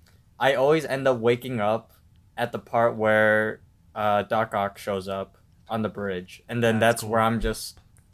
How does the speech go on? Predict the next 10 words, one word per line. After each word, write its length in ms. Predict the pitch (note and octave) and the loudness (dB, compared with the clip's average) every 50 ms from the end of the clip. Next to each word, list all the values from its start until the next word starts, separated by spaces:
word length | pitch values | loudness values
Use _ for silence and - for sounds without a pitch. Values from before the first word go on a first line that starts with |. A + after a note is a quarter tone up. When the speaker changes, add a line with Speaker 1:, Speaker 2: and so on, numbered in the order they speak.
| _ _ _ _ _ - | _ _ _ _ _ -8
Speaker 1:
awake 640 | A2+ A2+ A#2 A2 A2 G#2+ G2+ G2 G2 F#2+ - - - | -4 -2 -2 0 0 0 0 0 -4 -6 -12 -16 -20
for 220 | - - - G#2+ | -14 -8 -6 -4
most 240 | G#2 G#2 G#2 G2+ - | -4 -4 -6 -6 -8
of 60 | G2+ | -12
the 60 | G2+ G2 | -12 -12
part. 420 | - - G2+ G2 G2 G#2 - - _ _ _ - _ _ _ _ _ _ _ _ | -12 -12 -10 -8 -8 -8 -10 -14 _ _ _ -20 _ _ _ _ _ _ _ _
Speaker 2:
Mm-hmm. 480 | C3 B2 A#2 A2 G#2 A2 G#2 G#2 G#2 G#2+ G#2+ - _ _ _ _ _ _ _ _ _ _ _ - - - _ _ _ _ _ _ _ _ _ _ | -10 -8 -8 -8 -8 -10 -12 -12 -14 -14 -16 -20 _ _ _ _ _ _ _ _ _ _ _ -20 -20 -20 _ _ _ _ _ _ _ _ _ _
Speaker 1:
And 120 | - A#2+ B2+ | -4 -2 -2
I 80 | B2+ | -2
think, 400 | B2 C#3 D#3 D3+ D3 D3 C#3 - | 0 0 -2 -2 -2 -4 -8 -12